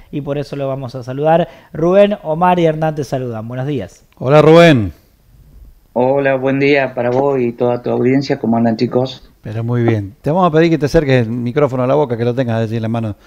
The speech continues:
Speaker 2: si sos tan amable, eh, para escucharte mejor.
Speaker 1: Bueno, Rubén, primero que todo agradecerte por este ratito que te tomás para hablar con nosotros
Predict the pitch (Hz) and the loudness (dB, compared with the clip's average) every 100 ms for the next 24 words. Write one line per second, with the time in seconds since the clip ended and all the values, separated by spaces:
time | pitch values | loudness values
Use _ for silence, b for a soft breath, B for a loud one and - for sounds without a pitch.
0 | b _ 110 - 110 - 107 110 131 127 | b _ -8 -4 -4 -2 -2 2 2 2
1 | 123 b b b b b - 101 98 101 | -2 b b b b b -6 -4 -4 -2
2 | 107 101 98 90 - 120 131 113 113 104 | -2 -2 -2 -6 -8 -2 0 0 -4 -6
3 | 104 - _ 143 175 190 190 202 214 175 | -10 -16 _ -6 -2 0 2 4 4 2
4 | - b - - 180 214 247 214 202 220 | -8 b -20 -4 0 2 4 2 4 6
5 | 214 196 185 175 160 196 196 185 170 165 | 6 6 6 4 2 0 2 0 0 0
6 | 170 170 156 151 160 160 139 143 143 143 | 0 0 0 -2 -2 -2 -2 -8 -4 -2
7 | 135 131 139 143 156 147 143 139 143 156 | -2 -4 -8 -6 -6 -4 -4 -2 0 0
8 | 156 156 170 - 196 175 202 214 | 0 -4 -4 0 -2 0 0 0